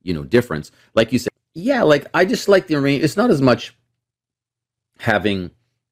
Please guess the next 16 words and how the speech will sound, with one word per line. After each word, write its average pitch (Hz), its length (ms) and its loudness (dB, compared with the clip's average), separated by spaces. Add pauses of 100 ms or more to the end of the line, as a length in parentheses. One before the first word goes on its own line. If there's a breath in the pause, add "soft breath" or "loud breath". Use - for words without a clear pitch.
(920)
um, 67 720 -2 (440)
distinct, - 640 -2 (1000)
like 98 140 2
you 92 60 -4
said, 98 160 0
a 90 40 -2
distinct 90 400 -2
intro. 117 340 2
I 139 140 2
just 196 200 -10
want 156 280 -2
the 113 60 -10
songs 120 400 -2
to 107 80 -2
have 87 120 -2
interest, 87 560 -2